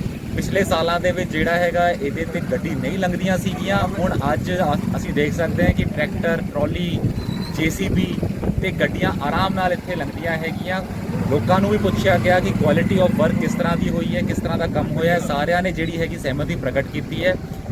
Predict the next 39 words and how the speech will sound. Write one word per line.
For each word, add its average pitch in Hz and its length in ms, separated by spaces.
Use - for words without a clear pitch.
ਤੇ 170 100
ਸ-, - 240
ਮਾਨਯੋਗ 143 380
ਮੁੱਖ 147 200
ਮੰਤਰੀ 180 460
ਸਰਦਾਰ 151 260
ਭਗਵੰਤ 156 400
ਸਿੰਘ 175 160
ਮਾਨ 147 260
ਜੀ 185 100
ਵੱਲੋਂ 143 280
ਜਿਹੜੇ 135 300
ਦਿਸ਼ਾ 175 240
ਨਿਰਦੇਸ਼ 170 240
ਦਿੱਤੇ - 280
ਗਏ 175 200
ਕਿ - 60
ਕੁਆਲਿਟੀ 151 500
ਦਾ 180 120
ਕੰਮ 175 200
ਹੋਣਾ 170 220
ਚਾਹੀਦਾ 175 320
ਹੈ, 196 80
ਲੋਕਾਂ 156 360
ਤੋਂ 196 100
ਹੀ 190 60
ਪੁੱਛ 160 220
ਕੇ 185 100
ਕੰਮ 185 240
ਹੋਣਾ 180 200
ਚਾਹੀਦਾ 175 360
ਹੈ 190 100
ਤੇ 190 80
ਜਿਹੜਾ 160 360
ਹੈਗਾ 175 260
ਕਿਸੇ 180 340
ਵੀ 196 360
ਤਰੀਕੇ 143 380
ਨਾਲ 131 280